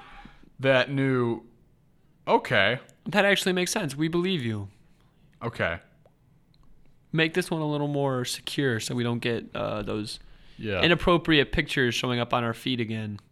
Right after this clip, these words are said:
Speaker 1: This guy does not want his name said on the podcast, so instead I will refer to him as M T. He says,
Speaker 2: Okay.
Speaker 1: "Hey, I love the podcast. I'm in middle school, and I'm from Illinois, and I was listening to the podcast during class in my AirPods while we were watching a video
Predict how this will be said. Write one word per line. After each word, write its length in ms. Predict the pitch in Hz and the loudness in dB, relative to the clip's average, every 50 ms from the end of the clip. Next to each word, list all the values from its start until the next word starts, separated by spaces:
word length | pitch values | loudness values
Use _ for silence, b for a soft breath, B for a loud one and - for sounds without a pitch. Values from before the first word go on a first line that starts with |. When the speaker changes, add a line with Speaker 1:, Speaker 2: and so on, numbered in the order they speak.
| _ - | _ -6
Speaker 1:
This 420 | 117 117 117 143 180 214 208 - | -6 0 4 6 6 8 6 4
guy 340 | - 190 175 156 143 131 127 | 4 6 8 8 8 8 6
does 200 | 123 127 123 117 | 4 2 0 0
not 220 | 123 127 135 139 | 2 2 2 2
want 140 | 135 131 - | 2 0 -2
his 180 | 131 123 110 107 | -2 -2 -2 0
name 240 | 117 117 117 110 107 | 0 0 0 -2 -2
said 180 | - - 101 | -2 -4 -4
on 60 | 98 | -4
the 80 | 95 92 | -4 -6
podcast, 640 | - - 104 90 87 90 82 - - 85 85 87 - | -4 -4 -2 -2 -2 -4 -6 -10 -12 -10 -10 -10 -10
so 200 | - - - 90 | -10 -10 -8 -8
instead 280 | 90 87 - - 104 95 | -8 -8 -8 -6 -4 -2
I 120 | 90 90 | -2 -2
will 100 | 87 87 | -4 -4
refer 260 | 90 - - - 98 | -8 -8 -8 -8 -8
to 60 | 95 98 | -8 -8
him 160 | 104 92 90 | -10 -10 -10
as 120 | 90 - - | -10 -10 -8
M 200 | - 107 104 104 | -6 -4 -4 -4
T. 340 | - - - 110 95 85 80 b b b b b b b b b b b b b b b b b b b | -6 -6 -6 -4 -6 -6 -8 b b b b b b b b b b b b b b b b b b b
He 60 | - | -10
says, 100 | - 117 | -8 -2
Speaker 2:
Okay. 140 | - 180 180 | 4 6 6
Speaker 1:
"Hey, 40 | 170 | 8
I 60 | 160 | 8
love 180 | 151 165 175 165 | 8 6 4 4
the 80 | 156 | 2
podcast. 680 | - - 143 117 113 110 - - 104 104 107 107 - - - _ _ | 2 6 6 8 8 6 4 0 0 2 2 0 -2 -8 -16 _ _
I'm 160 | - 131 139 131 | -2 0 2 2
in 100 | 123 123 | 2 4
middle 180 | 156 170 175 | 4 4 4
school, 460 | 156 - - - 135 135 131 - - | 2 2 0 0 0 2 2 0 -2
and 140 | - 110 110 | -4 -2 0
I'm 160 | 110 113 117 | 0 0 0
from 260 | 110 - 131 120 120 123 | 0 0 0 0 0 0
Illinois, 540 | 131 123 120 120 120 123 120 117 117 117 | 0 0 0 2 2 2 2 2 2 2
and 180 | 117 - 117 113 | 0 -2 -2 -2
I 60 | 110 | -2
was 120 | 110 110 113 | -2 -2 -4
listening 260 | 127 - - 139 127 | -4 -4 -2 -2 0
to 40 | 120 | -2
the 80 | 117 | -2
podcast 640 | - - 123 113 113 110 - - 120 107 104 - - | 0 4 4 4 4 2 0 -2 -2 -2 -2 -2 -2
during 260 | 156 170 180 165 147 | -2 0 0 0 -2
class 600 | - - 131 117 110 110 107 107 - - - - _ - | -2 0 2 4 4 4 2 0 -4 -8 -12 -12 _ -8
in 100 | 117 117 | -4 -2
my 200 | 113 107 104 101 | -2 -2 -2 -2
AirPods 580 | - 117 120 117 117 - - 110 98 98 92 90 | -2 0 0 0 0 0 2 4 4 4 2 0
while 100 | 104 98 | -4 -4
we 100 | 95 107 107 | -4 -4 -4
were 60 | 101 | -2
watching 340 | 104 104 104 - - 107 101 | 0 0 -2 -2 -2 -4 -4
a 40 | |
video 500 | 92 95 110 107 104 104 101 101 101 - | -4 -4 -2 -2 0 0 0 0 -2 -4